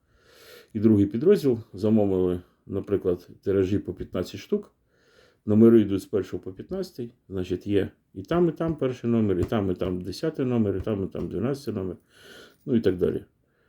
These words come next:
Щоб ви розуміли. Перший тип, другий тип. Ну, перший тип, е, його вартість на полуростичному ринку, так як і другого, практично вони однакові, десь по триста п'ятдесят гривень. О, це мінімальна. Ну, а дальше,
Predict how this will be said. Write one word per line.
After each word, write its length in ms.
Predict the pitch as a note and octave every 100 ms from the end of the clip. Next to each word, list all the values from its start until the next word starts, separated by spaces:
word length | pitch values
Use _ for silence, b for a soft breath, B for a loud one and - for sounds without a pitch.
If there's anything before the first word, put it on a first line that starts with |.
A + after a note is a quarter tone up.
| _ _ _ _ _ _ _ _ _
Щоб 160 | _ G2
ви 80 | G2+
розуміли. 480 | G#2 A2 G#2+ G2 F2+ - _ _ _ _ -
Перший 300 | D#3 D3+ D#3
тип, 220 | D3+ B2+
другий 240 | G2 F#2+
тип. 240 | - G#2 - B B B B B B -
Ну, 300 | C3+ D#3+ A2+
перший 320 | D3+ - C#3+
тип, 240 | C#3 A2+ - - -
е, 280 | G#2 G#2 G#2
його 200 | A#2+ A#2+
вартість 400 | A#2+ G#2+ G2 -
на 60 |
полуростичному 680 | G2 G#2 G#2 G#2 A#2 A#2 G2+
ринку, 440 | B2+ E3+ E3 A2 G2+ _ _
так 200 | G#2 -
як 160 | F#2+ G2+
і 20 |
другого, 300 | B2+ C#3+ A2
практично 600 | F#2 F2 G2 - F2+ E2+ -
вони 220 | F#2 F2+
однакові, 420 | F#2 C3 A#2+ F#2+
десь 180 | F2+ F2
по 160 | - E2+
триста 340 | G2+ G2 -
п'ятдесят 340 | - E2+ F2
гривень. 340 | F#2 G2+ F#2 E2+ _ _ _ _ _ _ _ _ _ _ _ -
О, 200 | - -
це 180 | - F#2
мінімальна. 600 | F2+ G2+ C3+ C#3 A#2+ A2 _ _ _ -
Ну, 180 | C3+ G2+
а 20 |
дальше, 340 | G2+ G2+ F#2